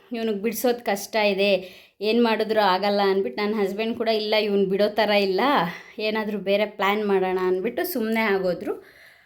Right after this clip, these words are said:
ಆಮೇಲೆ ನಾನೇ ನನ್-, ನಮ್ಮ ಅತ್ತೆ ಏನಂತ, "ನಮ್ಮ ಮನೇಲಿ ಬಿಡು, ಅಷ್ಟು ಹೊತ್ಕೊಂಡ್ರೆ, ಆ, ಹಲ್ಲಿಗೆ ಕಳಿಸ್ತೀನಿ, ಇಲ್ಲ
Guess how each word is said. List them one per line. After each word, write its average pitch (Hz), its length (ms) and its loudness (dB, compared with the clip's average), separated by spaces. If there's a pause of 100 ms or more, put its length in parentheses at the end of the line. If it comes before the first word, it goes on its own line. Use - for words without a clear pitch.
(160)
ಆಮೇಲೆ 294 640 2 (340)
ನಾನೇ 262 340 2
ನನ್-, 247 300 0
ನಮ್ಮ 233 180 -2
ಅತ್ತೆ 226 260 -4
ಏನಂತ, 240 380 0
"ನಮ್ಮ 277 460 2
ಮನೇಲಿ 262 260 4
ಬಿಡು, 220 520 2
ಅಷ್ಟು - 400 -4
ಹೊತ್ಕೊಂಡ್ರೆ, - 1120 -2 (420)
ಆ, 247 160 4
ಹಲ್ಲಿಗೆ 254 320 0
ಕಳಿಸ್ತೀನಿ, 233 640 2
ಇಲ್ಲ 220 140 -4